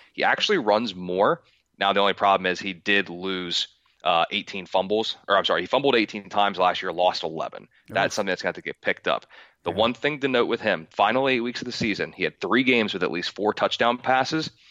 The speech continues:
Speaker 1: and after week eight, he averaged about two hundred and seventy passing yards per game with two and a half touchdowns. So if he can keep that up and keep the turnovers down, I think the Giants, they want to run the football with Saquon,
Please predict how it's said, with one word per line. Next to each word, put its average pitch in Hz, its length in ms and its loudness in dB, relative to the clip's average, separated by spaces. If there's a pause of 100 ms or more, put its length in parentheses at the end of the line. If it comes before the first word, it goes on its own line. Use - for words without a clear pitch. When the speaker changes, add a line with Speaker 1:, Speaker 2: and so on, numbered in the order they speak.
(200)
Speaker 1:
and 98 160 0
after 113 360 0
week 120 280 -2
eight, 101 260 2 (480)
he 101 180 0
averaged 104 360 2
about 95 200 2
two 131 200 -4
hundred 135 220 2
and 113 80 -8
seventy 110 420 0
passing 104 420 -2
yards 101 240 0
per 90 140 -10
game 90 260 0
with 90 180 -6
two - 180 -6
and 90 60 0
a 92 40 -2
half 90 200 0
touchdowns. - 500 -6
So 78 60 -8
if - 100 -12
he 117 100 -2
can 131 160 -10
keep 127 220 -2
that 113 200 2
up 120 240 2 (300)
and 90 180 -4
keep - 240 -8
the 107 80 0
turnovers 104 520 2
down, 104 340 2 (480)
I 110 140 4
think 131 320 -2
the 127 80 -2
Giants, 110 440 0
they 104 140 0
want 95 340 0
to 113 100 -4
run 95 200 2
the 87 100 -4
football 95 380 0
with 85 100 -4
Saquon, 107 540 2